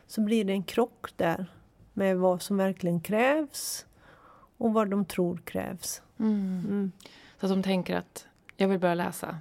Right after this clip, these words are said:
Speaker 2: det är bara att sätta sig ner.
Speaker 1: Ja.
Speaker 2: Och sen så går inte det för att man kanske har tusen saker att tänka på, så man hinner inte göra det.
Speaker 1: Nej, men, eller man kan inte koncentrera
Speaker 2: Ja.
Speaker 1: sig, eller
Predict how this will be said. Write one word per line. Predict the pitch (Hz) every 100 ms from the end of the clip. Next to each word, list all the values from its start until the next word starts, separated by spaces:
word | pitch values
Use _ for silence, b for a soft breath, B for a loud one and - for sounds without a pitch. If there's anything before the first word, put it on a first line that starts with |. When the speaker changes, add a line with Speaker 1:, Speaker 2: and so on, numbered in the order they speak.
| -
Speaker 2:
det | 180
är |
bara | 175 180
att |
sätta | - 170 175
sig | -
ner. | 180 - 185 - _
Speaker 1:
Ja. | 202 185
Speaker 2:
Och | - 175
sen | 175 170
så | -
går | 165 190 190
inte | 175
det | 165 -
för | 175
att |
man | 175
kanske | 165 165 180 180 165
har | - 165 -
tusen | - 165 170
saker | 165 160
att | 175
tänka | 170 156
på, | 175 - -
så | -
man | 165
hinner | 160 165
inte | 170 -
göra | 185
det. | 190 190 - b
Speaker 1:
Nej, | - 240 262
men, | 262
eller | 247 233
man | 233 226
kan | -
inte | 226 -
koncentrera | - 202 - 190 - 190 185 190
Speaker 2:
Ja. | 180
Speaker 1:
sig, | 180 180
eller | 180 190 185